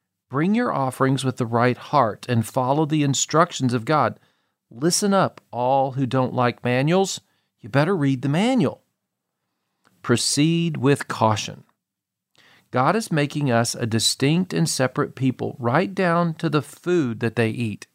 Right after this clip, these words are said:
In chapters eleven and twelve, God shows them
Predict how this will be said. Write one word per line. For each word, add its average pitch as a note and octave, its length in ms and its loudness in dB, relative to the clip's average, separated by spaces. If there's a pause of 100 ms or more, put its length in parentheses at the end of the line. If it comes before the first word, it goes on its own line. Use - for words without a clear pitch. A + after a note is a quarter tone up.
(840)
In B2 100 -2
chapters A2+ 480 0
eleven C#3 480 0
and E3+ 160 0
twelve, A2 580 0 (280)
God C3 260 0
shows B2+ 360 0
them A2 220 0